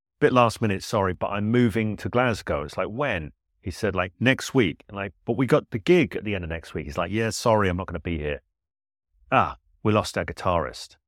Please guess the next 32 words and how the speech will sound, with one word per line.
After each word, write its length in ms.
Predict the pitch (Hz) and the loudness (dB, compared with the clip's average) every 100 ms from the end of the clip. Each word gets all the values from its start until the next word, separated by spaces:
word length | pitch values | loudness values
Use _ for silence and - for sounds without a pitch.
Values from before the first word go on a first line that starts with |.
| _ _ _ _ | _ _ _ _
That's 200 | - 87 | -8 -6
a 40 | - | -6
shame. 340 | - 107 76 67 _ _ _ _ _ _ _ _ _ _ | -4 -2 -4 -8 _ _ _ _ _ _ _ _ _ _
Then 640 | 139 135 202 110 98 175 165 _ _ _ - | 2 6 6 6 4 0 -2 _ _ _ -2
our 140 | 113 | -2
drummer 300 | - 147 120 | 4 4 4
turned 280 | - 104 87 | 0 -2 0
around 180 | 85 85 | 0 -2
and 80 | 85 | -4
he 60 | |
said, 400 | 80 - 104 92 - _ | -6 -4 -2 -2 -4 _
"I've 180 | - 147 | 0 0
got 240 | - 135 - _ | 4 2 0 _
offered 340 | 117 113 - 92 | 0 0 0 -2
a 40 | |
position 560 | 95 98 110 - 98 101 | -2 -2 -4 -4 -6 -6
in 260 | 101 98 | -8 -6
this 180 | 92 - | -6 -2
other 160 | 98 90 | -2 -2
band." 320 | 90 85 90 | -4 -4 -4
They 60 | |
were 80 | 85 | -6
called 200 | - 85 | -6 -8
Head 260 | - 92 85 | -4 -4 -4
Happy. 480 | 78 78 - 80 - _ _ _ _ | -6 -8 -6 -8 -8 _ _ _ _
And 100 | - | -2
they 80 | 85 | 0
were 100 | 85 | 2
kind 220 | - 92 | 0 -2
of 40 | 80 | -2
a 40 | |
bigger, 240 | 82 90 | -2 -2